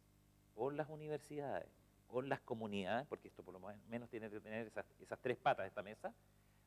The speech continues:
para pensar a largo plazo, en pensar en líneas de financiamiento de largo plazo. Fíjate que Chile, su gran, eh, talón de Aquiles, ¿cuál es? Es que innovación y desarrollo no tenemos. Hemos,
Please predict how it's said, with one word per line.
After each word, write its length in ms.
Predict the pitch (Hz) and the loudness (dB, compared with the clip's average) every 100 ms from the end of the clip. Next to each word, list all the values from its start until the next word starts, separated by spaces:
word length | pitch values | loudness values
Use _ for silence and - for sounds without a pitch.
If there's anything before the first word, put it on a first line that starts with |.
| - | 0
para 220 | - 127 | 6 6
pensar 400 | 123 120 110 143 | 6 2 6 8
a 40 | 135 | 10
largo 240 | 120 104 | 8 6
plazo, 340 | 92 92 - 92 - - - - | 4 0 -2 -16 -20 -20 -16 -8
en 100 | 120 | -2
pensar 340 | 120 107 127 | -2 2 4
en 80 | 120 | 4
líneas 240 | 110 120 | 2 2
de 80 | 104 | 0
financiamiento 840 | - 92 87 - 78 107 185 165 | -2 2 2 4 2 4 4 4
de 40 | 98 | 4
largo 240 | 90 80 | 4 2
plazo. 320 | 78 80 - - - - - - | -8 -12 -14 -20 -20 -20 -20 -10
Fíjate 220 | 175 175 | -4 -2
que 100 | 175 | -2
Chile, 340 | 147 - 143 151 - - - - - - - | -4 -10 -12 -12 -18 -20 -20 -20 -20 -8 -2
su 100 | 127 | 0
gran, 380 | 139 143 139 123 - - | 0 0 -4 -12 -20 -12
eh, 340 | 107 101 90 - | -8 -8 -10 -2
talón 300 | 107 117 120 | 0 2 -2
de 60 | |
Aquiles, 360 | 104 - 104 107 - | -8 -8 -12 -12 -12
¿cuál 180 | 104 | -12
es? 80 | 98 85 - - - - - | -12 -14 -20 -20 -20 -20 -18
Es 80 | - | -16
que 120 | - | -10
innovación 560 | 139 139 131 123 - 147 | -4 0 0 -2 0 0
y 60 | 143 | -2
desarrollo 640 | 135 - 113 123 127 135 - | -6 -8 -4 -2 -2 -6 -14
no 80 | 123 | -12
tenemos. 440 | 127 131 135 110 90 - - - - - | -8 -6 -6 -8 -14 -20 -20 -20 -20 -12
Hemos, 240 | 147 156 | -8 -8